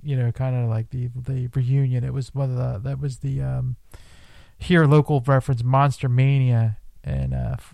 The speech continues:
in New Jersey, and, uh, um, Jesus Christ, it's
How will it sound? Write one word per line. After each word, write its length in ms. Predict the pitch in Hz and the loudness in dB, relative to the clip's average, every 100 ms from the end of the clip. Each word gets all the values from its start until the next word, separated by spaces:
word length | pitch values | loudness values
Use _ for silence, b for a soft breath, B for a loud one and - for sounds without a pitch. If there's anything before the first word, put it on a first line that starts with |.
| - | -8
in 320 | 143 131 131 | -4 -4 -2
New 120 | 131 | -2
Jersey, 560 | 120 135 143 127 123 123 | -2 0 0 -2 -4 -6
and, 600 | 127 131 127 123 123 120 - b b b b b b b b - | -4 -2 -2 -2 -2 -4 -6 b b b b b b b b -16
uh, 40 | - | -8
um, 840 | 113 123 120 120 123 123 123 123 _ _ _ _ _ _ _ _ _ - _ - _ _ _ _ _ _ - _ - - - - - - _ _ _ | -6 -4 -4 -4 -4 -4 -6 -10 _ _ _ _ _ _ _ _ _ -20 _ -20 _ _ _ _ _ _ -20 _ -20 -20 -20 -20 -20 -20 _ _ _
Jesus 400 | - 180 165 127 | -12 -8 -8 -8
Christ, 340 | - 151 147 127 | -10 -8 -8 -8
it's 160 | 127 | -14